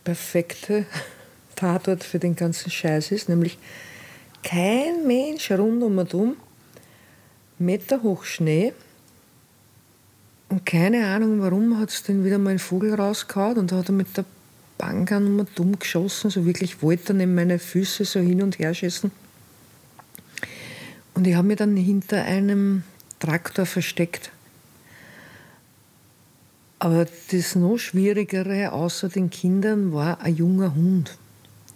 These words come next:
Also ich hatte einen, es war ein junger Hund dabei, der man nicht gehörte, auf den ich nur aufpassen hätte sollen.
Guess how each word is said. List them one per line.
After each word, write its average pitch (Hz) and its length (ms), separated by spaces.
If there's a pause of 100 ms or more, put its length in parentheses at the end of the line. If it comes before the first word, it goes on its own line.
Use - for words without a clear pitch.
(100)
Also 151 180
ich - 300
hatte 202 260
einen, 185 380
es 175 140
war 175 100
ein 180 100
junger 190 260
Hund 190 220
dabei, 180 280 (600)
der 160 80
man 180 280
nicht - 340
gehörte, 165 560 (1500)
auf - 100
den 175 160
ich 180 60
nur 185 160
aufpassen 175 560
hätte 165 180
sollen. 175 240